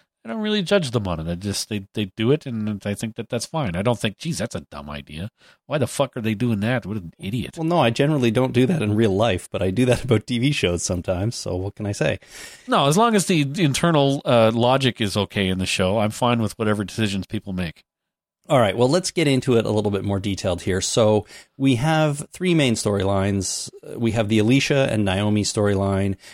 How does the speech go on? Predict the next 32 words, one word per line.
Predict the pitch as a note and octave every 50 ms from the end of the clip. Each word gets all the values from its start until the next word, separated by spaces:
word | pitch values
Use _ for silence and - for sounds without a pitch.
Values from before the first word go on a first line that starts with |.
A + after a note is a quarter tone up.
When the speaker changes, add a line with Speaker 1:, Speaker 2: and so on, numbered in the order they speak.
| _ _ -
Speaker 2:
We've | A2 G2+ F#2+
got | A2 G2+ F#2+ - -
Strand | - - - - B2 A#2 A#2 A#2+ A#2+ A#2 A#2
and | A2 F#2+ F#2 -
Cole | - A2 G#2 G2+ G2+ G2+
doing | F#2+ G#2 G2+ F#2+ G2 F#2
stuff, | - - G2 F#2 F#2+ F2+ - -
and | - G#2+ G2 F#2+
then | F#2+ G2
we've | F#2 F#2 F2 - -
got | - F#2 F2+ F#2 F2 E2+ - - _ _ _ _ -
Nick | G#2+ G#2+ G#2+ F#2+ _ - - _ _ -
and | - G2+ F#2 F2+
Lucy | F#2 G2 G2 F#2 - - F2 D#2 D2+ D#2+ - _ _ _ -
doing | F#2+ E2+ E2 D#2+ D#2+
stuff. | - - - D2+ D#2 - - -
Those | A#2+ A#2 A#2 A2+ G#2+
are | A2+
at | G#2 G2
least | G2 G2 G2 - - _
the | - -
stories | - - G2+ F#2 F#2 F2+ E2 -
that | - E2+
are | E2
being | F2 F2+ E2+
told | E2 _ - G2+ F#2+ F#2 F2 F2 F#2 _ - - - _ _ _
to | - - G2+ -
Althea | G#2 E2 - - - G2 G2 F#2+ F2+ -
in | - F#2+ F2+
the | E2+ E2
van. | F2 G#2 G#2 G2 F#2+ F#2 F2+
So | - - A#2+ A2 G#2 G#2 G2+